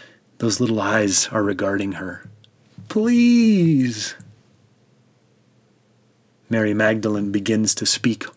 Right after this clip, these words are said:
haltingly. "Well, I,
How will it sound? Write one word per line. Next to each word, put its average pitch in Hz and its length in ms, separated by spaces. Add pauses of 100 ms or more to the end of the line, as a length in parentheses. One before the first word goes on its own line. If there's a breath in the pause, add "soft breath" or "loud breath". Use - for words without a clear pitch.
(120)
haltingly. 98 680 (2500 loud breath)
"Well, 143 320 (1120 loud breath)
I, 131 100